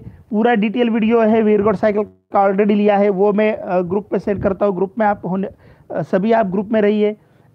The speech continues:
नहीं तो Telegram ज्वाइन कीजिए, ओके। इरगोट साइकिल पे मैंने वीडियो बनाया है, ओके,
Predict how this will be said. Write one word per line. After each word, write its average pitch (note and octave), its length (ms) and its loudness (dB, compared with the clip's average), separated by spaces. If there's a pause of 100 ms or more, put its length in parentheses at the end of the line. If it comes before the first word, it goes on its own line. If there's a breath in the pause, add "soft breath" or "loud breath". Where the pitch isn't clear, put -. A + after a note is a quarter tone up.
(160)
नहीं F#3 120 -4
तो G#3 60 -6
Telegram G#3+ 460 0
ज्वाइन G#3 220 0
कीजिए, G3 400 -6 (440)
ओके। D#3+ 160 -10
इरगोट G#3+ 380 0
साइकिल B3 320 -2
पे A3+ 120 -2
मैंने A3+ 200 -2
वीडियो G#3+ 260 0
बनाया E3+ 360 0
है, B2+ 160 -12 (1300)
ओके, C#3+ 240 -12